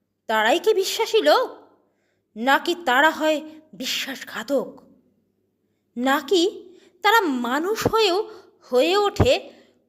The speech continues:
পশুর মতো নরখাদক? বিশ্বাসকে হত্যা করে যারা বপন করে বিশ্বাসঘাতকতার বীজ, তারা কি পেরেছে করতে রচনা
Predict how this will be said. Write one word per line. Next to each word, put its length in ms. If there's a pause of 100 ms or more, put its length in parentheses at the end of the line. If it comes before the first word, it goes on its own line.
(120)
পশুর 400
মতো 320
নরখাদক? 920 (2250)
বিশ্বাসকে 840
হত্যা 520
করে 260 (440)
যারা 260 (160)
বপন 460
করে 200 (120)
বিশ্বাসঘাতকতার 1400
বীজ, 380 (1200)
তারা 320
কি 160 (140)
পেরেছে 440
করতে 560
রচনা 500